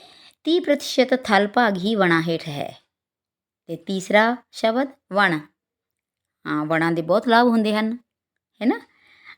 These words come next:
ਬਹੁਮੁੱਲਾ, ਬਹੁਮੁੱਲਾ ਸ਼ਬਦ ਦਾ ਵਾਕ ਬਣਾਓ। ਹਾਂਜੀ, ਹਾਂ, ਵਣਾਂ ਦੀ ਸੈਰ ਕਰਨਾ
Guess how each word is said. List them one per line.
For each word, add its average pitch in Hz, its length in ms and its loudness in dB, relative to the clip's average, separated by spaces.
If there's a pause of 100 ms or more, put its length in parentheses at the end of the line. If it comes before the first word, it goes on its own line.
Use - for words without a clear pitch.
(180)
ਬਹੁਮੁੱਲਾ, 208 500 4 (360)
ਬਹੁਮੁੱਲਾ 240 360 4
ਸ਼ਬਦ 214 260 0
ਦਾ 208 120 2
ਵਾਕ 202 240 0
ਬਣਾਓ। 220 240 2 (1000)
ਹਾਂਜੀ, 190 400 -4 (100)
ਹਾਂ, 196 200 0
ਵਣਾਂ 214 260 6
ਦੀ 214 120 -2
ਸੈਰ 202 300 2
ਕਰਨਾ 202 440 0